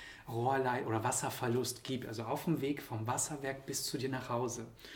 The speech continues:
Und das Wasserwerk, um auf deine Frage zurückzukommen, hier in Deutschland, wir haben ungefähr sechstausendfünfhundert Wasserwerke, die sich darum kümmern, um das Thema Wasser. Die haben, äh, ungefähr sechzig Prozent des Wassers kommt, ist sozusagen Grundwasser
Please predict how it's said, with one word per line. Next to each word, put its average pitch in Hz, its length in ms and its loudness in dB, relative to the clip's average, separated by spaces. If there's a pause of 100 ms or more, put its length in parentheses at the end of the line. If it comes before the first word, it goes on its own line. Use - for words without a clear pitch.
(540)
Und 117 460 0
das - 180 0
Wasserwerk, 170 640 2
um 123 180 0
auf 113 120 -8
deine 113 180 0
Frage 120 360 -2
zurückzukommen, 147 800 -2 (680)
hier 123 160 0
in 117 80 2
Deutschland, 123 460 -2
wir 110 120 -2
haben 113 180 0 (340)
ungefähr 113 240 -2
sechstausendfünfhundert 117 880 0
Wasserwerke, 160 640 -2
die 123 100 -6
sich 120 140 -4
darum 120 280 0
kümmern, 170 400 2 (320)
um 120 100 0
das 113 140 0
Thema 117 360 0
Wasser. 165 340 0 (580)
Die 113 140 0
haben, 135 340 0
äh, 120 140 -2 (160)
ungefähr 113 240 -2
sechzig 127 480 -2
Prozent 135 340 0
des 131 180 -4
Wassers 127 460 -2
kommt, 127 380 -4 (240)
ist 120 180 -2
sozusagen 117 300 -2
Grundwasser 170 760 2